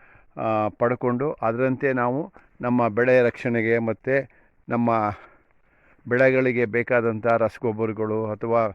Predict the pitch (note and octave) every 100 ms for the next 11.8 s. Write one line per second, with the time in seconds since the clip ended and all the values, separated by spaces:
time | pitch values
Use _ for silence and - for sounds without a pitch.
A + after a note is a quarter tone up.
0 | - _ _ - A#2 A#2+ A#2 A2 G2+ G2
1 | G#2+ G2+ G2+ G2 A2 B2 - - - _
2 | - - - A#2+ - B2+ - B2+ A#2+ -
3 | A2+ A2 A2 D3+ - - - - A#2+ A#2
4 | A#2+ B2+ B2 A#2+ A2+ A#2+ A2+ F#2+ - _
5 | - - - - _ - A2 G#2+ G#2 -
6 | C3 C#3+ C3+ - B2 A#2 B2 B2 A2+ G#2+
7 | A2 G#2+ F#2+ F#2 - A2+ A#2+ B2 B2 A2+
8 | - A#2 G#2 G#2+ A2 A2+ G#2+ G#2+ G#2 G#2+
9 | G#2 G#2 G2 G2 A#2+ C#3 _ D3 C#3 F3
10 | F3 D#3+ C#3+ C3+ D#3 D#3+ D3+ D#3+ E3 D3+
11 | D#3+ D3 D#3 - - - - C#3+